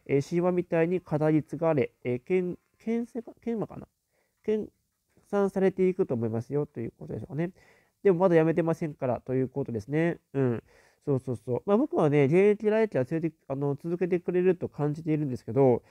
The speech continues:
まあ、あの、では、その現役の後の話ですね。うん。僕も羽生選手はフィギュアスケート何千年の歴史の一つに、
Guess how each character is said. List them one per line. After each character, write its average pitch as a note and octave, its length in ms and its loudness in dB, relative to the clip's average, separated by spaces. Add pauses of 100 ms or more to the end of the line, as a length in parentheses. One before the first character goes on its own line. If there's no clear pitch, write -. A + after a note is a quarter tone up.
(300)
ま A3+ 160 4
あ、 D#3+ 100 6
あ D#3 60 6
の、 C#3+ 540 4 (300)
で F#3 100 -2
は、 E3 200 0
そ - 120 -12
の D3+ 80 -4
現 - 220 -8
役 A#3 260 -4
の G3+ 60 -4 (120)
後 D4 200 -2
の F3+ 80 2
話 B2+ 260 -2
で C3 80 -6
す - 80 -12
ね。 D3+ 220 -6 (200)
う C#3 60 -2
ん。 B2+ 180 -2 (360)
僕 - 180 -10
も C#3+ 200 0
羽 D3 180 -6
生 D#3+ 180 2
選 D#3+ 220 -2
手 - 160 -8
は - 180 -6
フ D3+ 100 -6
ィ - 20 -2
ギ D3+ 80 -2 (120)
ュ E3+ 60 4
ア - 20 0
ス - 120 -8
ケ E3 100 -2
ー - 20 0
ト C3 80 -2
何 D3 300 0
千 E3 160 0
年 D3+ 100 0
の D3+ 60 2
歴 C#3 300 0
史 - 160 -10
の C3+ 200 -4
一 C3 180 -10
つ - 100 -20
に、 C#3 120 -12